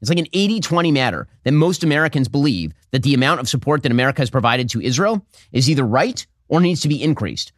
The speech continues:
When it comes to the amount of foreign aid that has been provided to Ukraine, there still is a broad majority that believes that enough foreign aid should be provided to Ukraine so that Russia doesn't take it over.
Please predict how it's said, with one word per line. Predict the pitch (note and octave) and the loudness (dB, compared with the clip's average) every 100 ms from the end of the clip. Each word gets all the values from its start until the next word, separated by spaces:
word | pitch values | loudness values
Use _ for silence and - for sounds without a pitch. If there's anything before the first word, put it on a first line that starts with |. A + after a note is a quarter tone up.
| - | -4
When | C#3 | -2
it | D3+ | 2
comes | G3 A3+ - | 2 2 0
to | C3+ - | -2 0
the | C3 | 2
amount | C#3 D#3 C#3+ | 2 2 -2
of | |
foreign | - D#3 D3+ B2 | -2 0 0 0
aid | C3 D#3 | -2 0
that | C3 | 0
has | |
been | C3 | 0
provided | A#2 B2 C3+ C3+ - | 0 2 2 -2 -6
to | - C#3+ | -4 0
Ukraine, | B2+ - B2+ F#3 G#3 _ _ _ _ _ _ - | 0 0 -2 -2 -6 _ _ _ _ _ _ -2
there | D#3 | 0
still | - A#3+ C#3 | 2 2 2
is | A#2+ | 0
a | C#3 | 0
broad | B2 D3 F3+ | 2 2 2
majority | F3 B2 D#3 D3+ G#2 | 2 0 0 0 0
that | G2+ | -2
believes | C#3+ D#3+ D3 F2+ E2 - _ _ _ _ - | 0 0 0 -2 -8 -12 _ _ _ _ -2
that | C#3+ - _ - | -2 -2 _ -2
enough | D#3+ G3+ | 2 2
foreign | G#3 F#3+ E3+ | 2 0 0
aid | D#3 | -2
should | D#3+ | -2
be | |
provided | C#3+ D#3+ F#3 E3+ | 0 0 0 0
to | D4 | -2
Ukraine | D#4+ A#3+ A3+ | 0 0 0
so | E3+ | 0
that | F#3 F3+ | 0 0
Russia | F3+ D#3+ | 0 0
doesn't | D3 C#3 | 2 2
take | B2+ | 2
it | G#2+ | 0
over. | E2+ C2 | -2 -6